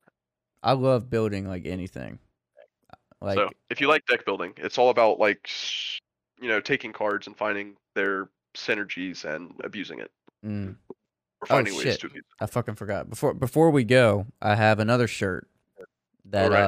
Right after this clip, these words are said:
Speaker 1: uh, the anime <laughs> meant to do this at the, at the top of the episode, but, uh, uh, uh, I might cut this out and put it at the top. Probably won't do that, but this is, uh, one of the newest drops from the Anime Gallery.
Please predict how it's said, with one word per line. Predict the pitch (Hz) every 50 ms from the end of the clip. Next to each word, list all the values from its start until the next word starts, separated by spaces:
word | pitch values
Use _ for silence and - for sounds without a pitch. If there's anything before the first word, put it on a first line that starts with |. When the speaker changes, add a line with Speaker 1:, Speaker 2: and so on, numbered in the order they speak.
| 98 98
Speaker 1:
uh, |
the | 98 104 107
anime | 110 110 107 104 107 98 - - - - - - -
<laughs> | 160 - _ - 233 262 262 208
meant | - 135 156 175 -
to | 160
do | 135 160 165
this | 156 165 147
at | 160 147 131
the, | 135 - 135 - -
at | 143 139
the | - 117
top | - 160 143 -
of | 139 107
the | 107 104
episode, | 101 82 101 - - 107 101 98 101
but, | 101 101 98 98
uh, | 95
uh, | 98 98 98 95 87 76 67 - - 80 80 65 60 58 55 50 -
uh, | - 71 62 73
I | 101
might | 110 110 107 110
cut | - 131 117 95
this | 113 - -
out | 104 101
and | 92 101
put | 110 104 101
it |
at | 98 92 -
the | 101
top. | - 113 98 98 101 - _ - -
Probably | - 117 117 110 107 104 107 104
won't | 101 104 104 85 -
do | - 110 107 101
that, | 104 104 104 - - -
but | 101 98 87 80 - _ _ _ - - - _ _ _
this | - 120 123 123 -
is, | 131 127 123 123 120 117 110 - -
uh, | 78 117 117 110 107 104
one | 104 123 127
of | 117
the | 113 110
newest | 113 123 127 127 117 - - -
drops | 110 107 98 98 - -
from | - - 107 101
the | 98 98
Anime | 101 101 98 98 92
Gallery. | 92 92 90 90 90 71 67 62 58 69